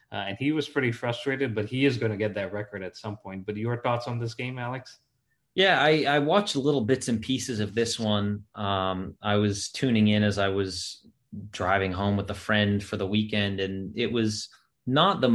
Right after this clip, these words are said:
Speaker 2: most engaging for,
Speaker 1: No.
Speaker 2: for large periods. Um,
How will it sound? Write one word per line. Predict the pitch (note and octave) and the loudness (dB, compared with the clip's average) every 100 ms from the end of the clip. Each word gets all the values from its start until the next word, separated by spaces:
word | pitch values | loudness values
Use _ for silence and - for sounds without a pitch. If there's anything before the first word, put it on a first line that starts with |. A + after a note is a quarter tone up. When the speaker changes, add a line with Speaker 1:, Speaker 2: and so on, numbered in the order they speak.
| A2 | 6
Speaker 2:
most | C3 C3 B2 | 4 2 0
engaging | A2 G#2+ A2+ A2 D3+ E3 | 2 4 2 2 0 -2
for, | E3+ D3 C#3 C#3 | -4 -2 0 0
Speaker 1:
No. | C3+ | 0
Speaker 2:
for | C3+ | -2
large | A#2+ B2 C3 - | 0 0 0 0
periods. | C3+ C3 C3+ D3 - - - - _ _ | 0 2 2 -2 -6 -16 -20 -20 _ _
Um, | A2 G2+ F#2+ F#2+ F2+ | 0 2 2 -2 -6